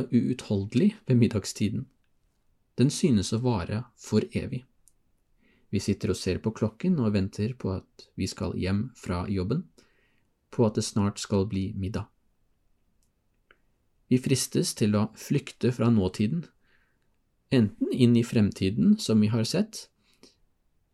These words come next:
eller inn i fortiden, som en slags nostalgi. Vi kan se på hvordan sosiale medier fungerer her.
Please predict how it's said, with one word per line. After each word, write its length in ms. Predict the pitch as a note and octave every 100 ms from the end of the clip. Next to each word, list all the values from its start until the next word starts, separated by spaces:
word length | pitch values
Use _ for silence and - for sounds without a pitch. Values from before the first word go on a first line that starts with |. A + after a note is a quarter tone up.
| _
eller 320 | - A2 A#3
inn 240 | - A#2 A2
i 40 |
fortiden, 600 | - A2+ - F2 - C#3+ - _ _ _ -
som 240 | - G2+
en 80 | G#2
slags 380 | - G2+ - -
nostalgi. 640 | A2 - A2+ A#2+ C#3 E3+ G#2 _ _ _ _ _ _ _ _ _ _ _ _ _ _ _ _ _ _ _ _ _ _ _ _ _ _ _ _ _ -
Vi 120 | A#2
kan 120 | C#3
se 200 | C#3 C3 A2+
på 140 | D#3+
hvordan 300 | B2 G#2+ A2+
sosiale 680 | - B2 - A2 F#2 F#2 B2+
medier 440 | A2+ F2+ G2 F3+ G#3+
fungerer 520 | D#3+ D3 A2+ G#2 G#2+
her. 220 | E2 -